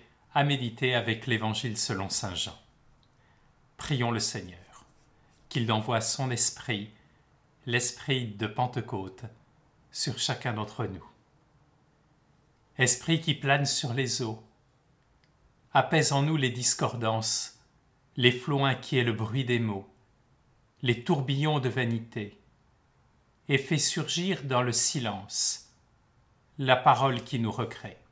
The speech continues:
La parole de ce jour se trouve dans l'Évangile selon saint Jean. Nous sommes au chapitre vingt et un,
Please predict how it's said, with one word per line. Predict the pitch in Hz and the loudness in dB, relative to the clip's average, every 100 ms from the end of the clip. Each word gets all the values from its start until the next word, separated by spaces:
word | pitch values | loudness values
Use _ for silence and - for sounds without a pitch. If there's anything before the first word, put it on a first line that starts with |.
| _ _ _ _ _ - - - - - - _ _ _ _ | _ _ _ _ _ -20 -20 -20 -20 -20 -20 _ _ _ _
La | 170 | 2
parole | - 208 240 | 8 8 8
de | 147 | 4
ce | 139 - | 2 4
jour | 139 220 214 | 2 2 2
se | - 151 | 0 0
trouve | - 185 156 123 | -4 -6 -6 0
dans | 120 | 2
l'Évangile | 123 127 131 123 156 120 | 2 4 2 2 -2 -2
selon | - - 120 113 101 | -2 0 -2 -2 -4
saint | - - 120 | -2 0 0
Jean. | 107 113 117 180 - _ _ _ _ _ _ _ _ - | 2 2 0 -2 -8 _ _ _ _ _ _ _ _ -10
Nous | 135 | -4
sommes | 113 143 127 | -2 0 0
au | |
chapitre | 123 127 143 127 135 | 0 -2 -4 -4 -2
vingt | 120 131 135 | 0 0 0
et | 135 | -2
un, | 143 | -2